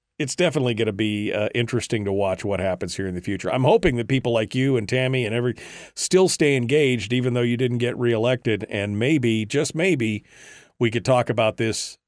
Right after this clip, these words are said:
next year. Uh, I, you know, I don't know. We'll have to see.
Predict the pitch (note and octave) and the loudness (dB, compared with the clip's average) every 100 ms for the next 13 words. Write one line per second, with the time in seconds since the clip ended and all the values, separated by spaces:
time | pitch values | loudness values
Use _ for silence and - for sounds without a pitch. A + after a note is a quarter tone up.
0 | - A2+ G2 - F2+ D#2+ - - _ _ | -6 -4 -4 -6 -6 -6 -8 -14 _ _
1 | - G2+ G#2 G#2+ G2+ G2 F2 F2+ - A2 | -4 -2 0 -2 -2 -4 -4 -6 -4 -2
2 | A2 G#2 E2 G2 G2+ - - G2 C#2+ | 0 -2 -2 -2 -2 -4 -6 -6 -6